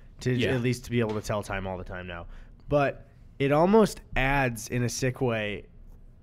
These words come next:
Speaker 1: some, like, glory to winning. 'Cause if you leave that place with money,
Speaker 2: Mm-hmm.
Speaker 1: it's like, you fucking beat those guys that were,
Speaker 2: Yeah.
Speaker 1: like, trying to trap you and make your money,
Speaker 2: Mm-hmm.
Speaker 1: which is,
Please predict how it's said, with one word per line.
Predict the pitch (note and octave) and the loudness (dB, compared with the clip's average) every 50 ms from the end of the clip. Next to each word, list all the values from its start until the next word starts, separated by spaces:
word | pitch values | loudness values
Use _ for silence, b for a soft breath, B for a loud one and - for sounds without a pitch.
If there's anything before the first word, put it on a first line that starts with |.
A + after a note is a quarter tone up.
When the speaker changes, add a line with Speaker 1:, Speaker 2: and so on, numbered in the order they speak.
| - - B2+ B2 A#2+ | -18 -16 -16 -16 -12
Speaker 1:
some, | - - - C#3 C3 C3 C3 | -8 -4 -2 -2 0 0 0
like, | C3 A#2+ A#2 A2+ - - - | 0 -2 -2 -4 -6 -6 -2
glory | C3 C3 C3 C3+ C#3 C#3+ C#3+ C#3+ C3+ B2 A#2+ A2+ | 0 2 4 4 4 4 4 4 4 2 0 -2
to | - - C3 B2+ | -2 0 0 0
winning. | A2 G2+ A#2 D3+ F3+ D#3+ C3 G#2 D2+ - - - b b b b b b b b b | 2 4 4 6 6 6 4 0 -4 -8 -12 -16 b b b b b b b b b
'Cause | - - D3 C3+ D3 | 0 2 2 4 4
if | D#3 - - | 2 0 0
you | D3+ D#3+ D#3+ D3 C#3+ | 0 2 2 2 2
leave | B2+ C3 D3 G3+ A3+ A3+ G#3+ F#3+ C#3+ A#2+ A2+ G2 G2 | 2 4 4 6 6 8 8 6 6 4 0 -2 2
that | B2+ D#3 E3+ E3 C#3+ - | 2 2 2 2 0 -4
place | - - C#3 A#2+ G2 E2 - - - - - - - | -2 0 0 0 0 -2 -6 -10 -12 -12 -12 -4 0
with | A#2+ C3 B2+ - | 0 0 0 0
money, | B2+ B2 A2+ G#2+ F#2+ E2+ - - - - | 0 0 0 0 -2 -4 -8 -12 -10 -8
Speaker 2:
Mm-hmm. | B2+ A2 G#2+ A2 F#2+ F2 | -6 -6 -6 -6 -8 -8
Speaker 1:
it's | F2+ - | -4 -2
like, | B2+ A#2 A2+ B2 | -2 -2 -2 2
you | D3 F#3+ G#3 | 4 4 4
fucking | - - - D#3+ C#3 - - A#2+ A#2 | 4 4 4 2 4 2 0 -4 -2
beat | A#2 C3+ C3+ B2+ A#2+ - - - | -2 -2 -2 -4 -4 -8 -10 -4
those | C3+ C3+ D#3 D#3+ D#3 C3 - - | 0 4 4 6 4 4 2 -2
guys | B2 G2+ F2+ C#2+ - - - - - - | -2 -4 -4 -6 -8 -10 -12 -14 -8 -2
that | - C#3+ C#3 C3+ | 0 2 4 6
were, | C3+ C#3+ | 6 6
Speaker 2:
Yeah. | C#3 | 6
Speaker 1:
like, | C3 B2+ B2+ | 4 2 0
trying | - - - - D#3 D3+ D3+ D#3+ D#3+ D#3+ D3+ C3+ | -2 -4 0 4 4 6 6 6 6 4 4 2
to | - C3 B2+ | 2 0 0
trap | - - - C3+ C3+ C3+ C3+ - | 0 0 2 4 4 4 2 2
you | B2 A#2+ A2+ | 2 2 4
and | G#2+ G#2 | 4 2
make | G2+ G2+ G2 F2+ - | 2 0 -2 -2 -4
your | G2+ F#2+ | -4 -4
money, | F#2 F#2 F2 B1+ B1 - C3 | -4 -4 -6 -6 -8 -6 -4
Speaker 2:
Mm-hmm. | C#3 C3+ G#2+ A2+ G#2 F2+ F#2+ | -4 -4 -4 -4 -6 -4 6
Speaker 1:
which | - F3 G3+ G3 A3+ | 8 8 8 8 6
is, | A#3+ G#3 - | 2 0 -2